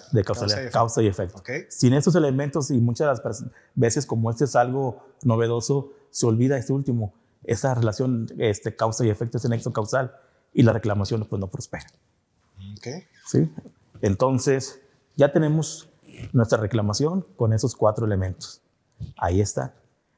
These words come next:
Speaker 1: Entonces, el Estado, a través del organismo que llevó a cabo esa actividad,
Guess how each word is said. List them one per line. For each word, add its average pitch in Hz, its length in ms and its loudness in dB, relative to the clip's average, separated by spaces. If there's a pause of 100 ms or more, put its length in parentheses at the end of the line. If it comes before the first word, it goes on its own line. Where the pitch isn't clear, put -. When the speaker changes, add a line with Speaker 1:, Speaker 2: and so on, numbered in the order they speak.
(100)
Speaker 1:
Entonces, 104 580 -4
el 107 160 2
Estado, 117 640 -2 (280)
a 98 80 -10
través 104 260 0
del 123 120 2
organismo 113 440 -2
que 110 100 -4
llevó 101 200 -2
a 107 40 -6
cabo 110 340 -4 (520)
esa 113 300 2
actividad, 110 600 -2